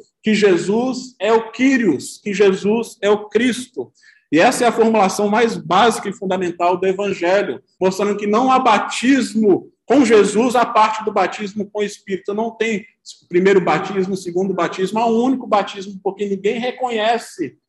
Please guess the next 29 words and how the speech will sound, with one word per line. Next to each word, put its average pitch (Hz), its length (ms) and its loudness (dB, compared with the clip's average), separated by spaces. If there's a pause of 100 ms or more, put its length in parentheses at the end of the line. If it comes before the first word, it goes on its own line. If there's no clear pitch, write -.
(160)
o 180 80 0
Espírito 233 920 -2 (180)
de 180 100 -4
Deus, 185 280 4
ou 190 80 2
ninguém 190 220 2
reconhece 202 360 0
o - 60 -12
senhorio 208 440 0
de 196 120 -6
Cristo, 202 420 -10
a 196 80 -4
não 202 80 -4
ser 190 340 -2
por 165 100 -12
meio 175 360 2
do 165 100 0
Espírito. 196 800 -4 (480)
E 165 100 6
essa 262 240 4
é 262 40 0
uma 247 120 2
afirmação 208 600 0
básica, 180 560 0
mas 214 200 -4
que - 100 -20
tem 214 120 -4
implicações 208 560 -4
tremendas 208 960 2